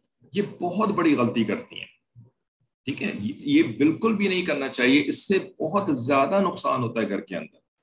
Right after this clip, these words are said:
گھر کا ماحول خراب ہونا اور اس ماحول خراب ہونے کی وجہ سے بچوں کا خراب ہونا، اور پھر اکثر جگہوں پہ پھر شوہر بھی جو ہے وہ ان کو بھی بہت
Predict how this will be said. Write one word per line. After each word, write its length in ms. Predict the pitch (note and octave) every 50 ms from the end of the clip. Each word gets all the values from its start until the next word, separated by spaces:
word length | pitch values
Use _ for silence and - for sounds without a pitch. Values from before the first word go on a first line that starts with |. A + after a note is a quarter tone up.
| _ _ _ -
گھر 120 | B2+ -
کا 120 | - F3+ D3+
ماحول 400 | B2 A#2 A2+ G#2+ A2+ C#3+ E3 E3+
خراب 320 | - D#3 C#3+ D3 D3+ D3+
ہونا 200 | D#3 E3 E3+ F#3+ G3+ - - - _ _ _ _ _ _ _ _
اور 140 | C3 D3 E3
اس 160 | E3 - -
ماحول 380 | C3+ C3 B2+ B2 D3 F3 G3+ G#3
خراب 340 | G3+ F#3 D#3 D3 D3 C#3+
ہونے 240 | C#3+ C#3+ C#3+ D#3 D#3
کی 120 | C#3 - C#3
وجہ 280 | A2 A2 A2+ C3+ E3
سے 140 | F3+ - A3
بچوں 380 | B2 G#2+ - - - - F#3+ F3
کا 100 | - D3+
خراب 360 | - - G2+ F#2+ F2 D#2+ D2
ہونا، 180 | C#2+ C#2 - - - _ - _ _ _ _ _ _ _ _ _ _ _ _
اور 180 | - D3 D#3+ D3+
پھر 280 | - - E3 D#3+ D#3 - - - - - _ _ _ _ _ _ _ _ _ - _ -
اکثر 240 | - - - - D3+
جگہوں 360 | C3 B2+ C3 B2 B2 C3+ B2+
پہ 80 | - B2
پھر 120 | A2 B2+ B2+
شوہر 360 | - - - G#2+ A2 A#2+ B2+
بھی 120 | C3+ D3+
جو 140 | D3+ D3+ D3
ہے 60 | C#3+
وہ 160 | C#3+ C#3+ C#3+ C3+
ان 100 | B2 A2
کو 120 | B2 C#3+
بھی 120 | D3 D#3+
بہت 500 | D#3+ - C3 C3+ C#3 C3+ - - - _